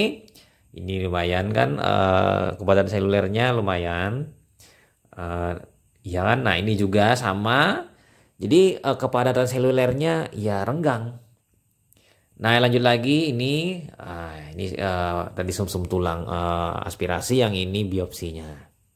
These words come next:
Oke, lanjut lagi teman-teman, kita masuk ke terapi. Nah, ini terapi. Menghindari penyebab agen, seperti tadi yang sekunder kan, di-, kita harus menghindari.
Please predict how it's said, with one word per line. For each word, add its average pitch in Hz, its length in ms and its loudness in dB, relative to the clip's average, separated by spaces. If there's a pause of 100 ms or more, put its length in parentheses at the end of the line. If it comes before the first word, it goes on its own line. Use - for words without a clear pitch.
(1000)
Oke, 180 560 4
lanjut 107 400 0
lagi 123 640 2
teman-teman, 139 560 0
kita 127 400 2
masuk 113 480 -4
ke 110 240 -2
terapi. 85 960 -8
Nah, - 160 -18
ini - 160 -16
terapi. 104 500 -2 (1500)
Menghindari 143 480 6
penyebab 165 320 2
agen, 123 720 4
seperti 104 320 -6
tadi 110 200 0
yang 110 120 -4
sekunder 110 480 0
kan, 151 400 0
di-, 98 160 -2
kita 104 240 -4
harus 104 240 0
menghindari. 85 720 -8